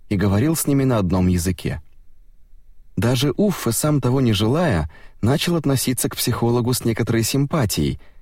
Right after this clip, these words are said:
хотя скорее бы умер, чем открыто признал это. Групповые встречи перемежались индивидуальными беседами, что больше ни у кого не вызывало никаких возражений.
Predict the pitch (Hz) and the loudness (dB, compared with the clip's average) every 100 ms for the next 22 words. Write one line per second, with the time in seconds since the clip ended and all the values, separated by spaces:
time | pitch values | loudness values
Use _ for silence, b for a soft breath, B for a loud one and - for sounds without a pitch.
0 | b - 107 135 - 117 127 123 113 - | b -4 -2 0 0 0 0 0 0 0
1 | 147 160 139 - 104 101 - 110 127 120 | 2 2 0 0 0 -2 -2 -2 0 -2
2 | 104 92 87 69 73 - - - - - | -2 0 0 0 -4 -8 -14 -16 -20 -20
3 | - - - - - - - - - 123 | -20 -20 -20 -20 -20 -20 -20 -12 -4 -2
4 | 135 135 147 135 - 151 185 196 151 131 | -2 -2 0 0 0 -2 0 -2 0 0
5 | 110 120 147 151 - 127 120 120 104 107 | 0 0 0 -2 -2 -2 0 0 0 0
6 | 117 123 123 139 - 95 76 65 - - | 2 2 0 0 -2 -2 -2 -4 -6 -14
7 | - - - - - 104 107 110 110 104 | -20 -20 -20 -14 -4 -2 0 0 0 0
8 | 98 104 110 104 95 87 95 104 101 95 | 0 0 2 2 2 0 0 0 0 0
9 | 95 101 101 95 104 101 80 71 | -2 -2 -2 0 0 0 0 -2